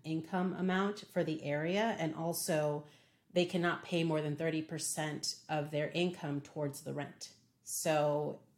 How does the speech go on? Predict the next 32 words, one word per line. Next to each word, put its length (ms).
if 260
they 160
are 100
making, 400
let's 200
say, 500
a 80
thousand 420
dollars 680
a 60
month, 360
the 120
three 300
hundred 260
dollars 720
maximum 840
should 300
go 180
to 200
the 100
rent, 400
but 240
no, 340
no 220
more 180
than 200
that. 180
So 560
essentially, 400
this 180
is 140
how 460